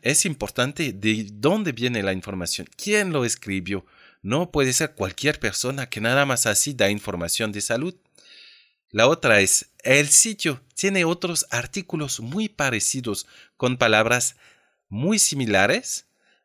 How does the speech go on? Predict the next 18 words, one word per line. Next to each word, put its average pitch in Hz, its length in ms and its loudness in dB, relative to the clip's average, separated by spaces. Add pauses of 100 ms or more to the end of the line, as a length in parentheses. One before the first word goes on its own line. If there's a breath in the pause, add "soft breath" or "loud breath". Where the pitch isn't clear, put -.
(120)
Eso 214 480 -2 (160)
es 156 280 -4
lo 151 120 2
mismo, 139 340 0
es 113 100 0
cuando 120 300 2
uno 147 340 0
trata 139 400 2
de 95 440 0 (240 loud breath)
engañar 110 580 4
al 123 200 6
algoritmo 107 640 0
de 98 160 -4
Google. 101 400 -6
Si 101 300 0
repetimos 123 640 0
demasiadas 120 640 2
veces 123 480 2